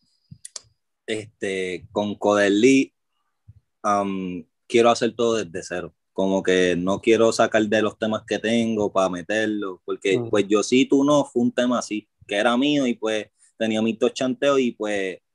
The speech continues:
Speaker 1: yo rompí esa canción pa' meterlo a él y que él cantara el coro y metiera su chanteo, su esencia.
Speaker 2: Sí, sí.
Speaker 1: Y realmente lo que es Lil Yachty y Codel Lee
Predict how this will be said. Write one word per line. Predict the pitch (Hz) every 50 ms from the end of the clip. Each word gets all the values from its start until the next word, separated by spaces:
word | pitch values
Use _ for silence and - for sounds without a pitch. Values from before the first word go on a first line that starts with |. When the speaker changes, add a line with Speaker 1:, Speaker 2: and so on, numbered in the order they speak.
| _ _ _
Speaker 1:
yo | 82 82 82 82 87 101 110 123 131 131
rompí | 117 - 110 104 101 - - 120
esa | 123 - 139 135
canción | 139 143 143 - - 170 165 156
pa' | - 123
meterlo | 110 101 92 - 107 113 123 123 127 127
a | 127 131 143
él | 156 156 151 143
y | 127 120 113 98 -
que | 95 92
él | 92 104
cantara | - 131 127 123 - 123 127 127
el | - -
coro | - 160 165 156
y | 156 139 127
metiera | 120 104 92 - 107 120 127 117
su | - - -
chanteo, | - 113 107 - _ - 127 131 127 123 120 113 110 107 104 98 - _ _ _ _ _ _ _ _ _ _ _ _
su | - - 127
esencia. | 110 104 - 135 139 131 - - 107 90 - _ _ - _ _ _ _ _ _ - - - - - _
Speaker 2:
Sí, | - - 139 127 104
sí. | - - - - - -
Speaker 1:
Y | 113 113 113 113 113 110 107 104 101 98 92 98 - - _ _ _ _ _ _ -
realmente | 95 110 120 120 123 127 135 139 143 143 - 147 135
lo | 131 123 113
que | - 120
es | 123
Lil | 127 135 139 135 127
Yachty | 120 135 135 135 139
y | 131
Codel | - 135 135 131 127 127 127
Lee | 135 143 131 117 107